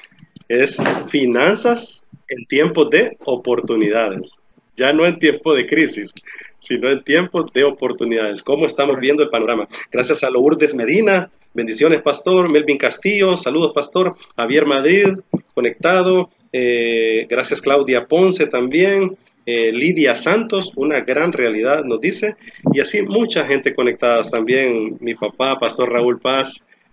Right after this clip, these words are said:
Speaker 1: mi mamá Ruth, eh, te envían saludos, Rolando. Y
Speaker 2: Gracias, nuestro
Speaker 1: gracias.
Speaker 2: respeto para tu familia.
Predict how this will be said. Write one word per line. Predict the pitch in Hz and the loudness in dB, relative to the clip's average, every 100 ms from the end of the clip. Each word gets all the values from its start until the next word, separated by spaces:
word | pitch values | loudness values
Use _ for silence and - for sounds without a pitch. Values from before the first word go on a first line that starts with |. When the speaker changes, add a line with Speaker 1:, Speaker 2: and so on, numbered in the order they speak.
| _ | _
Speaker 1:
mi | 113 | -6
mamá | 110 110 123 131 | -4 -2 0 0
Ruth, | 127 139 139 - | 0 -2 -2 -2
eh, | 113 107 104 - | -2 -2 -4 -8
te | 113 | -8
envían | 104 123 120 | -2 -2 -2
saludos, | 117 120 135 127 | -2 2 2 2
Rolando. | 117 123 131 135 123 | 0 0 -2 -2 -4
Y | 110 101 - | -4 -6 -10
Speaker 2:
Gracias, | 139 139 156 151 156 | -8 -4 -2 -2 -2
nuestro | 165 170 147 | 0 -2 -2
Speaker 1:
gracias. | 156 135 - | -4 -6 -4
Speaker 2:
respeto | 175 175 | -4 -4
para | 151 139 | -6 -8
tu | 147 - - _ _ - | -10 -16 -20 _ _ -10
familia. | 139 156 143 117 | -8 -6 -6 -6